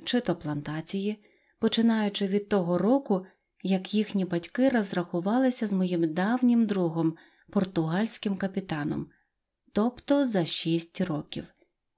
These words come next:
Мені припадало тисяча сто сімдесят чотири мойдори.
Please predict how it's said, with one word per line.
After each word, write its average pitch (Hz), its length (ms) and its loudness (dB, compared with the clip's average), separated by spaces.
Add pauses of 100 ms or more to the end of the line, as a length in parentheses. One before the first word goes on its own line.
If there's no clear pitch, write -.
Мені 196 220 6
припадало 190 580 0
тисяча 240 680 -2
сто 185 320 0
сімдесят 185 680 0
чотири 180 460 -2
мойдори. 170 580 -2